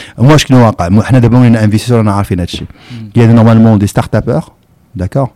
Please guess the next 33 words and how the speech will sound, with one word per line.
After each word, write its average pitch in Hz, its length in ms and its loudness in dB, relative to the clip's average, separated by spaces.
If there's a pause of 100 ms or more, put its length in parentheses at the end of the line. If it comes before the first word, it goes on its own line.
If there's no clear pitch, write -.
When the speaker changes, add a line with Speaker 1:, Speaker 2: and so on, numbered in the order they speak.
Speaker 2:
مم. 117 240 -18
Speaker 1:
اللي 107 120 -2
كيقول 104 280 0
لك: 107 120 -4
"اسيدي 104 200 -2
ستارت - 300 -6
اب 87 100 -6
باقا - 200 -4
بعيده، 98 380 -4
ما 101 120 -4
غتربحش". 113 500 -6
اجي 123 160 0
نقاد 120 200 2
السالير 104 340 -2
تاعي 92 260 -2
مزيان، 98 580 2
كبرو 98 320 -2
مزيان، 98 520 0
كثر 113 260 -6
Speaker 2:
مم. 104 40 -2
Speaker 1:
نوت 104 120 0
دو 87 160 -4
فري، 131 420 -2 (380)
وصافي - 340 -2
انا 180 120 2
مزيان. 131 280 0
كبرات 185 260 -2
الشركه، 160 600 0
ما - 120 0
كبراتش، 170 480 -2
ممكن 170 260 -6
راه 156 160 2
رابح. 127 320 0